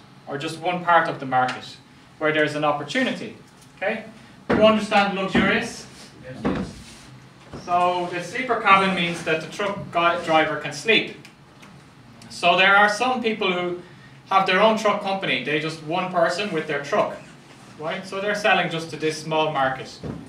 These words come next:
Speaker 1: One person with their truck who wants to sleep. Especially, I don't, not sure about Korea, but in Europe, if they're driving across Europe or the U S or Canada,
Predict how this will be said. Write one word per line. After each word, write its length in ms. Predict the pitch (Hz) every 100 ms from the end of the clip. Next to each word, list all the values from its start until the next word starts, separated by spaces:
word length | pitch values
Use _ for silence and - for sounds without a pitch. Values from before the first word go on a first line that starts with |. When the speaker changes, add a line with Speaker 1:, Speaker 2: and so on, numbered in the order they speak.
| - - -
Speaker 1:
One 200 | 165 180
person 340 | 185 185 185 160
with 140 | 151
their 160 | 151 139
truck 380 | 185 180 160 170
who 80 | 160
wants 220 | 160 -
to 80 | -
sleep. 460 | - - - - - - - - - - -
Especially, 460 | 202 214 214 196
I 160 | 180 185
don't, 240 | 208 208
not 180 | 202 202
sure 160 | 208 196
about 300 | 180 175 165
Korea, 360 | 160 160 165
but 100 | 160
in 140 | 151 151
Europe, 400 | 208 180 - - - - -
if 260 | 156 - -
they're 340 | 156 151 147
driving 380 | 151 160 165 156
across 320 | 147 151 139
Europe 320 | 139 147 160 151
or 140 | 131
the 80 | 131 139
U 120 | 147
S 220 | 139 -
or 80 | -
Canada, 580 | - 147 143 151 151